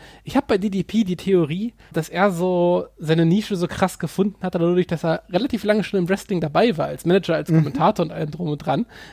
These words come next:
Speaker 1: aber halt einen anderen Blick drauf hat und vermutlich schon bei hundert Wrestlern gesehen hat,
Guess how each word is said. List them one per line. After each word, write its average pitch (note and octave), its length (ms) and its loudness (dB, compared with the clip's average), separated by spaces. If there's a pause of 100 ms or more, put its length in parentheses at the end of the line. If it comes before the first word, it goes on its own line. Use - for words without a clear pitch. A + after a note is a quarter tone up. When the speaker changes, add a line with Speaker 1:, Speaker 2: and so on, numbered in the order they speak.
Speaker 1:
aber G#3 200 4
halt A3+ 160 -2
einen G#3 80 -14
anderen G#3+ 300 2
Blick - 200 0
drauf - 220 -2
hat D#3 140 -4
und E3+ 80 -6
vermutlich F3+ 440 -2
schon G#3 140 -6
bei G3 240 2 (440)
hundert D#4+ 360 4
Wrestlern G3+ 400 0
gesehen F#3 340 0
hat, D#3+ 180 -4